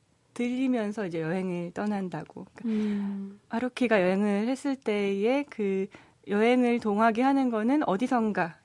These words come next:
Speaker 1: 지구 반대편에서라도
Speaker 2: 네.
Speaker 1: 이 먼 북소리가 들린다, 이런 표현을 했는데 그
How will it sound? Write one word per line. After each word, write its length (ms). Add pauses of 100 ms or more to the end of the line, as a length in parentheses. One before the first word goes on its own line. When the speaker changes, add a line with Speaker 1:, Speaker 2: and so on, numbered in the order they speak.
Speaker 1:
지구 220
반대편에서라도 1500
Speaker 2:
네. 80
Speaker 1:
이 80
먼 200
북소리가 480
들린다, 580
이런 240
표현을 400
했는데 480 (560)
그 400